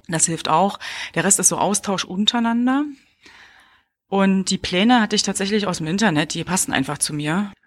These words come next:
Man adaptiert das dann halt so ein bisschen und es musste auch nicht hochprofessionell sein. Und ich dachte mir, gut, jetzt in der ersten Saison probierst du es mal auf dieser, mm, halb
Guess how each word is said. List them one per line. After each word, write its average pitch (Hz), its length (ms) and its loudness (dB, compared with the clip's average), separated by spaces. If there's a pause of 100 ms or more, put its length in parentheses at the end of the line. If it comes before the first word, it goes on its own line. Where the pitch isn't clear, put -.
Man 147 140 -4
adaptiert 147 420 -2
das 147 100 0
dann 143 140 -2
halt 139 120 0
so 151 80 -4
ein 151 100 -4
bisschen 165 320 0
und 156 100 -4
es 151 100 -4
musste 175 260 0
auch 151 80 -4
nicht 156 160 -2
hochprofessionell 151 840 -2
sein. 156 600 2 (240)
Und 156 440 0
ich - 120 0
dachte 151 220 -2
mir, 151 160 0
gut, 175 260 -2 (320)
jetzt 156 120 -4
in 147 80 0
der 151 80 4
ersten 151 240 4
Saison 165 280 2
probierst 165 380 0
du 156 40 -4
es - 80 -2
mal 156 120 2
auf 156 140 -4
dieser, 147 540 0 (140)
mm, - 280 -10 (220)
halb 170 340 0